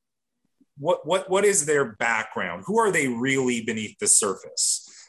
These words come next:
They've got thirty thousand followers. What's the interaction on their page? How do they get to where they are? What is their opinion really worth? Um, are they just collecting Jimmy Carter <laughs> autographs? Are, the graded card, who graded it?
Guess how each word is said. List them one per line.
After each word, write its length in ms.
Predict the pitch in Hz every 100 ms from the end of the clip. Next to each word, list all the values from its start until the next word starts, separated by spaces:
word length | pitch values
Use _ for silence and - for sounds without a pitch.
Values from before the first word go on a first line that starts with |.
| -
They've 160 | 156 175
got 260 | 196 214
thirty 240 | 214 214 208
thousand 420 | 196 190 190 185
followers. 640 | 190 185 185 190 180 143
What's 180 | 185 208
the 100 | 208
interaction 680 | 196 180 151 139 135 - 135
on 220 | 120 113
their 160 | 110 101
page? 420 | - 101 85 82
How 160 | 156 208
do 80 |
they 240 | 226 190 110
get 260 | 113 113 -
to 80 | 101
where 260 | 92 90
they 160 | 87 82
are? 140 | 80 82 _ _ _ _ _ _ _ - _ _
What 160 | 135 220
is 100 | 240
their 120 | 220
opinion 460 | 196 180 175 156 135
really 500 | 123 131 139 123 113
worth? 540 | 110 98 - - - _ _ _ _ _ -
Um, 360 | 120 120 117 123
are 160 | 151
they 140 | 175 175
just 280 | 165 190 -
collecting 600 | 175 165 - 160 147 120
Jimmy 300 | 143 139 123
Carter 320 | 139 127 104
<laughs> 160 | -
autographs? 1000 | 120 - - 135 113 - - - - - -
Are, 160 | 180 -
the 80 | 185
graded 480 | 175 165 226 196 143
card, 400 | - 127 90 - -
who 140 | 120
graded 480 | 101 131 151 135 101
it? 160 | 80